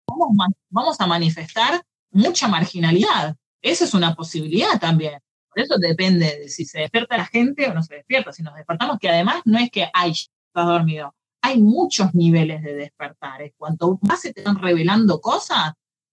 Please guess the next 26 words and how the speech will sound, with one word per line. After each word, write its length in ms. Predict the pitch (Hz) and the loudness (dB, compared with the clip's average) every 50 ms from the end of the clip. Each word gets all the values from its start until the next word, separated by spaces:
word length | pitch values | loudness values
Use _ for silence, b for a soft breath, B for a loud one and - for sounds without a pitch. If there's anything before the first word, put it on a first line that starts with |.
| _ _ _ _ | _ _ _ _
más 400 | - 175 175 190 220 262 294 277 | 2 2 4 4 2 2 0 0
vas 300 | 220 190 190 220 240 - | 0 0 0 0 0 -2
como 340 | - 233 196 175 160 156 160 | -2 0 2 2 2 2 2
avanzando 720 | 165 160 156 160 160 165 165 165 - 208 202 208 214 208 - _ _ _ _ _ _ - | 2 2 2 4 4 4 4 4 4 2 2 2 0 -2 -4 _ _ _ _ _ _ -4
en 80 | 160 | -4
la, 120 | 156 147 - - - _ _ | -4 -4 -6 -10 -16 _ _
en, 220 | 160 147 143 _ _ | -18 -18 -18 _ _
en 160 | - - 151 | -20 -12 -6
la 80 | 147 - | -6 -6
ascensión. 680 | - - - 190 - - - 240 254 247 208 165 160 - _ _ _ _ _ _ _ | -6 -8 -14 -20 -20 -10 -4 0 0 2 2 2 0 -2 _ _ _ _ _ _ _
Pero 160 | - 147 147 | -18 -6 -2
no 100 | 165 214 | 0 0
es 120 | 262 254 - | 0 0 -2
que, 200 | - 170 160 156 - | -2 -2 -2 -2 -2
"Ay, 260 | 160 156 156 165 165 | -2 -2 0 0 0
li-", 220 | 165 165 160 165 - | 2 0 0 0 -4
la 160 | 165 160 147 | -8 -8 -4
persona 300 | - 175 175 - - - _ _ _ _ _ _ _ _ _ _ _ | -4 -4 -4 -6 -10 -18 _ _ _ _ _ _ _ _ _ _ _
mega 220 | 190 190 190 180 175 | 0 2 2 2 2
archiiluminadísima, 1600 | - 202 208 226 214 202 - - - 196 170 170 165 156 156 156 156 160 196 240 294 294 - 339 285 247 208 175 147 139 - _ _ _ _ _ _ _ _ _ _ _ _ _ | 0 0 0 0 0 -2 -4 -2 0 0 0 0 0 -2 -4 -4 0 0 2 2 2 0 -2 -4 -2 -2 -2 -2 -2 -6 -8 _ _ _ _ _ _ _ _ _ _ _ _ _
eh, 500 | 196 196 190 175 175 160 156 143 139 - - | 0 2 2 2 2 2 0 -2 -4 -8 -6
probablemente 680 | 170 160 165 185 208 220 208 202 226 254 254 269 254 | -2 0 2 2 4 4 4 4 2 2 2 0 0
sea 160 | - 220 196 | 2 2 2
un, 180 | 185 175 175 - | 2 2 0 0
un 160 | - 185 170 170 | -2 -2 0 0
maestro 1160 | 170 175 180 196 214 220 208 - - 233 226 214 190 175 165 160 156 151 147 143 - - | 0 0 2 2 0 0 0 -2 -2 0 2 2 4 4 4 4 2 2 0 -2 -4 -6